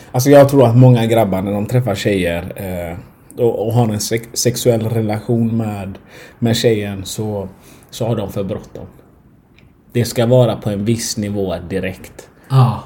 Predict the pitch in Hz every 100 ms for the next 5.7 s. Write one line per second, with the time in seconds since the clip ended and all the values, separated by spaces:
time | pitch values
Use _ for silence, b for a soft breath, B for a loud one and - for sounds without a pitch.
0 | 104 135 143 131 131 123 110 107 104 92
1 | - 131 131 123 123 113 107 104 104 95
2 | 113 110 107 117 110 110 110 113 107 107
3 | - 113 101 - _ _ - 120 120 -
4 | 120 104 110 113 101 98 92 85 - 101
5 | 101 98 90 90 92 95